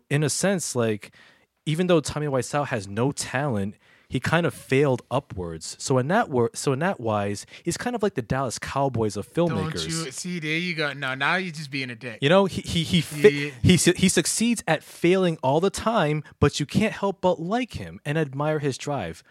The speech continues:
Speaker 1: much like the Cowboys. Ain't that right, Carl? Anyway,
Speaker 2: Nope.
Speaker 1: so
Speaker 2: <laughs>
Speaker 1: So yeah, you know, The Disaster Artist, it's a really,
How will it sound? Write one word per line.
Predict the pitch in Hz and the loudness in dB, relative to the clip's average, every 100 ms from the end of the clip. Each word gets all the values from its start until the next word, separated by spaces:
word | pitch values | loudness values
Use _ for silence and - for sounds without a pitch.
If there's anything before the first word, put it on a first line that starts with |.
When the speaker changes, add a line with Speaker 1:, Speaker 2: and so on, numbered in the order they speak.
| _ - | _ -2
Speaker 1:
much | - | -2
like | 208 190 | -2 -6
the | |
Cowboys. | - 175 170 107 117 151 | -6 -2 -2 -4 -8 -12
Ain't | 160 165 | -10 -6
that | 143 | -6
right, | 127 104 | -6 -8
Carl? | - 85 82 | -10 -10 -4
Anyway, | 170 180 120 98 92 | -2 0 0 -2 -4
Speaker 2:
Nope. | - - - | -10 -16 -12
Speaker 1:
so | - - 143 135 139 | -4 2 4 4 0
Speaker 2:
<laughs> | - - 156 - _ _ - | -4 -14 -16 -16 _ _ -14
Speaker 1:
So | - 180 170 | -2 2 4
yeah, | 185 247 127 | 4 2 2
you | 131 156 | 0 2
know, | 151 | 2
The | 135 | 2
Disaster | 123 143 175 - 175 | 0 0 -2 -2 -2
Artist, | 160 170 156 - | 0 0 -2 -4
it's | 127 | -2
a | 120 | -2
really, | 110 143 170 170 151 | 2 2 2 0 -2